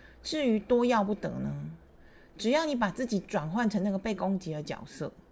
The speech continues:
对自己说一次那些你随便说说的话，相信你很快就会知道自己有多过分了哦。所以有时候网络霸凌或许只是一群搞不清楚自己在说什么的人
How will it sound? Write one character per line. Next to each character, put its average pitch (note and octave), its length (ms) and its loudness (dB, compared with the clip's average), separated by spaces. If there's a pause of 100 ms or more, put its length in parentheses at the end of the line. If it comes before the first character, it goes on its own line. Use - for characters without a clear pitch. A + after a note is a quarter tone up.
(960)
对 D4+ 140 0
自 D4 140 -2
己 G#3+ 160 2
说 A3 260 0
一 G3+ 60 4
次 G#3 160 0
那 G#3 160 4
些 G3 180 2
你 E3+ 220 0
随 G3 240 2
便 C#4 240 0
说 A3+ 180 -2
说 G#3 220 -2
的 F3 100 -4
话， - 300 -6 (880)
相 C#4+ 260 -4
信 D4 180 -2
你 A3 120 4
很 G3 140 0
快 F#3+ 180 -2
就 F#3+ 100 0
会 F#3 120 2
知 E3+ 180 -6
道 F3 180 -4
自 G3 140 -8
己 - 160 -8
有 - 80 -8
多 C#3 180 -12
过 D3+ 220 -8
分 D3 280 -8
了 - 80 -14
哦。 - 140 -16 (920)
所 G#3+ 320 -2
以 G#3+ 160 2
有 E3+ 180 -4
时 F#3 180 -10
候 G3+ 300 0
网 E3 260 -6
络 G#3 140 -4
霸 G#3 260 -4
凌 E3 280 -8 (120)
或 F3 160 -8
许 D#3 200 -12
只 C3+ 240 -16
是 F3+ 280 -10
一 F#3+ 120 -2
群 D3+ 320 -10 (280)
搞 - 180 -8
不 - 120 -8
清 C4+ 240 -4
楚 F#3+ 140 -4
自 G3+ 120 -8
己 F3 140 -6
在 F3 180 -6
说 F3+ 380 -8
什 D#3+ 180 -10
么 C#3+ 180 -14
的 D3+ 140 -8
人 C#3+ 320 -10